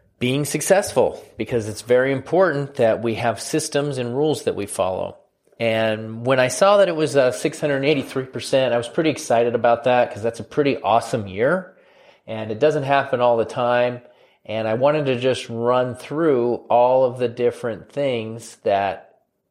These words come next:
caused me to get to that point. And I thought it would be beneficial to you. So here we go. How I was able to get six hundred eighty-three percent return on investment in the last year.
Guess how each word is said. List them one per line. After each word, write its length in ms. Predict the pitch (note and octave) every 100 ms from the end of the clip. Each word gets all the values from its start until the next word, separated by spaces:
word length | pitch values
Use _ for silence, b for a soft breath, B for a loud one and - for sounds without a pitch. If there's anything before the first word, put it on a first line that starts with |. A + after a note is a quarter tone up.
| _
caused 840 | - - C3+ A2+ F#2 G#2 G#2 - _
me 160 | A2+ G#2+
to 120 | -
get 200 | G#2 A#2
to 80 | -
that 220 | F2+ E2 -
point. 300 | - D#2+ - _ _ -
And 80 | A2+
I 40 |
thought 200 | B2+ C#3+
it 40 |
would 80 | A#2+
be 140 | A#2+ A#2
beneficial 640 | A#2 B2 A2+ D3+ C#3 A#2
to 160 | - F#2+
you. 100 | F#2+
So 360 | - G#2 F#2+ B B B B
here 200 | D#3+ F3
we 160 | E3
go. 440 | C3 A#2+ A#2+ - B B B B
How 500 | D3+ D#3 E3 F3 -
I 200 | C3 C3
was 200 | B2+ A#2
able 280 | C#3 D3+ C#3+
to 100 | A#2+
get 260 | B2 A2
six 220 | - D3
hundred 300 | - D3 C#3
eighty-three 380 | C3+ C3+ C3 C3+
percent 600 | A#2 A2 - E3+ F3 -
return 380 | B2+ A2+ - B2+
on 140 | A#2+ A#2
investment 680 | A2+ D3+ E3 - D#3+ D#3 -
in 160 | A2+
the 100 | A2
last 460 | G#2+ G#2+ A2 G#2+ -
year. 320 | F2+ E2+ -